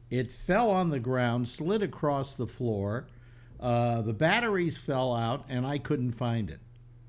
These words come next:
And the show is now on the air, and we're, <laughs> we're moving forward with the show, and I can't, I, we've j-, just got dead air, and I can't find this damn, I finally found it,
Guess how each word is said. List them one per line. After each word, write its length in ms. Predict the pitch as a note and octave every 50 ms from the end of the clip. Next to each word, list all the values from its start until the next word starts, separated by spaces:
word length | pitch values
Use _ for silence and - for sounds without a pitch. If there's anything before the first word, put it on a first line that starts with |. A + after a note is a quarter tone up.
| - - - - - - - - - - -
And 280 | - B2+ B2 B2+ B2+ C3
the 60 | B2
show 360 | - - - F#3 F3+ F#3 F3+
is 140 | E3+ B2 A#2
now 380 | C#3 D3+ D3 D3+ D3 D3 - -
on 300 | C#3+ D#3 F3+ F#3 F3 F3+
the 180 | F3 E3 D3+
air, 300 | C3+ C3 C3+ C3 C3+ C3
and 320 | C3 - C#3 B2+ B2 B2 B2+
we're, 220 | B2 A#2+ B2 G#2 - - - -
<laughs> 200 | - - - -
we're 80 | E3+ D3+
moving 520 | C3+ C#3 C#3 F#3 G#3 D#3 D#3+ D#3 C3 B2
forward 600 | - - - G#3 G#3 G#3+ A3+ A3 G3+ F#3+ F3+ D#3+
with 200 | D#3+ D#3+ D#3 C3
the 120 | B2+ C3 A#2
show, 500 | - - D3 B2+ B2 B2 A#2+ A#2+ A#2 - - - - - - - - -
and 240 | B2 B2 A#2+ A#2 A#2+
I 140 | B2 C#3 D3
can't, 340 | C#3+ - C#3 C3+ B2+ - -
I, 280 | C3+ B2 A#2+ A#2+ A#2 G#2 - B2 A#2 G2+
we've 240 | F#2 A2 A2 G2+ G#2
j-, 200 | - - B2 A#2+
just 260 | A2 G2 A#2+ A#2 -
got 240 | - A#2+ A#2 G#2+ F#2
dead 200 | G#2 A#2+ A#2+ A#2
air, 420 | B2 C#3 F3+ G3 D#3+ G2+ D#2+ - - -
and 160 | - G#2 A2+ A#2
I 140 | A2+ B2 C3+
can't 360 | C3 - C#3 C3 C3 C#3+ A#2+ - -
find 320 | C#3+ D#3+ G3 G#3+ G3+ D#3
this 120 | A2+ A2 -
damn, 240 | - G#2 G2+ F#2+ G2+
I 100 | A2+ A#2+
finally 540 | A#2+ - D3 D3+ D#3 D#3 D#3+ D#3 D#3 D3 C3
found 520 | B2 - - C3+ C3 B2+ C3 C3 B2+ A2
it, 140 | F2+ F2 -